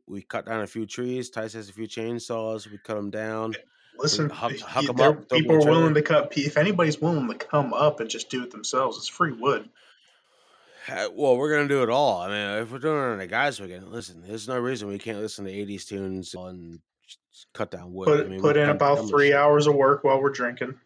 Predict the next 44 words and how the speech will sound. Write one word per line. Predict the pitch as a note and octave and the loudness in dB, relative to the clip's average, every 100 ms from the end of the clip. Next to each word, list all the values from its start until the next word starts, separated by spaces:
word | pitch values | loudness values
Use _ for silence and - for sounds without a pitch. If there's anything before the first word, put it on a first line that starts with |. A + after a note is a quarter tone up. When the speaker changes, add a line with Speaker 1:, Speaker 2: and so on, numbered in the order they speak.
| - | -12
Speaker 2:
then | B2 B2 | -10 -6
the | B2 | -2
rest | A#2+ A#2+ - | -2 -2 -6
of | B2+ | -6
the | |
Speaker 1:
Sounds | B2 | -4
Speaker 2:
night's | C3+ C3+ | -4 -2
Speaker 1:
good. | C#3+ | -2
Speaker 2:
all. | B2 - _ _ _ - - _ _ _ | -2 -6 _ _ _ -20 -20 _ _ _
Speaker 1:
Yeah, | A#2+ G#2 | -6 -6
we're | F#2 | -6
good. | G2+ F2+ - _ | -8 -8 -12 _
Hey, | A#2 C3+ F#2 _ _ _ _ | -2 -2 -2 _ _ _ _
and, | - C3+ C3+ | -6 -6 -4
and | C3 C#3 | -4 -4
it | B2+ B2+ | -4 -4
doesn't | D3 D3 | -4 -2
have | D#3 | -4
to | C#3+ | -4
be | A#2+ | -4
done | B2+ C3 | -2 0
in | A#2 | -2
one | A2 G2+ | -4 -4
weekend. | B2 - D#2+ D2+ _ _ | -6 -8 -12 -16 _ _
So | - - | -16 -10
we | A2 | -8
cut | C3 C3 | -6 -4
down, | A#2+ A#2+ | -4 -2
like, | A#2 - | -4 -4
three | A#2 A#2 | -8 -8
trees, | - B2 C#3 - - _ _ _ _ _ _ | -6 -4 -4 -8 -18 _ _ _ _ _ _
cut | A#2 | -6
it | A#2 | -2
up, | C3 D#3+ _ _ _ _ _ - | -2 -4 _ _ _ _ _ -20
sweet. | - G2+ F#2+ - _ _ | -14 -10 -10 -14 _ _
Next | - G#2 - | -12 -10 -8
one, | B2+ B2+ _ _ _ _ | -10 -12 _ _ _ _
cut | A2 | -10
it | A2 | -8
up. | C#3+ _ _ _ _ _ _ | -10 _ _ _ _ _ _
So | - A#2+ | -8 -2
Rhonda | C3 E3 G3+ | 0 0 0
wants | D3+ C#3 - | -2 -4 -4
to, | A#2 | -4